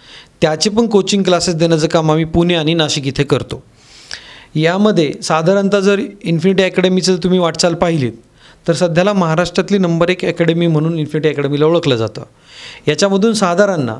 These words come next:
साधारणतः सातशे ते आठशे अधिकारी हे आत्ता प्रशासकीय सेवेमध्ये रुजू आहेत. त्यानंतर महाराष्ट्रामध्ये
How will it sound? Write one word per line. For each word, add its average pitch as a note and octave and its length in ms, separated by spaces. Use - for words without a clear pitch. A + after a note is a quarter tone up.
साधारणतः D3 640
सातशे D#3 420
ते G#3+ 120
आठशे E3 300
अधिकारी E3+ 440
हे B2+ 160
आत्ता C#3 280
प्रशासकीय D#3+ 500
सेवेमध्ये D3 640
रुजू G#3 240
आहेत. A#2+ 240
त्यानंतर F#3 320
महाराष्ट्रामध्ये F#3+ 960